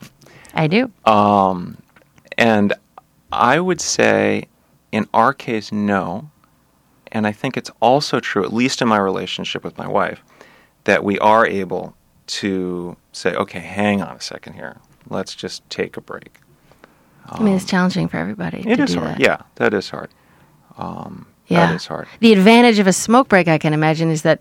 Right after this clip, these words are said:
Speaker 1: you know, one knows that that's not such a long time. <laughs> Whereas if, you know, if a spouse storms off and shuts the door, you know, w-, you know, never, when are they coming back?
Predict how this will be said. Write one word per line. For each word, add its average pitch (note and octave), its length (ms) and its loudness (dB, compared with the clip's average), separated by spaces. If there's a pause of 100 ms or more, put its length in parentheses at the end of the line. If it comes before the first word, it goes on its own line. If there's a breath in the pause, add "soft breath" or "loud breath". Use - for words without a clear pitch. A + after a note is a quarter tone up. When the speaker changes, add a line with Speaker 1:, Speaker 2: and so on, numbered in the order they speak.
Speaker 1:
you F#3 160 0
know, D#3+ 240 2
one E3+ 320 0
knows E3+ 240 2
that D#3 140 -4
that's D3+ 260 -2
not D#3 240 0
such - 300 -4
a D#3+ 40 -2
long D3 380 -4
time. E3+ 400 -4 (420 loud breath)
<laughs> - 420 -16
Whereas G3+ 220 6
if, F#3+ 140 -2
you F#3+ 60 0
know, E3 140 2
if D#3+ 120 -2
a D#3+ 60 0
spouse F3 340 2
storms G3+ 500 2
off F#3 280 4
and E3 120 -8
shuts - 220 -2
the F3 80 -8
door, F#3 340 6
you D#3 120 0
know, D3 240 0 (120)
w-, - 220 -8
you E3+ 60 -2
know, E3 80 0
never, F3 420 2
when E3 240 -2
are E3 60 2
they D#3+ 120 0
coming C#3 220 -6
back? D3+ 200 -2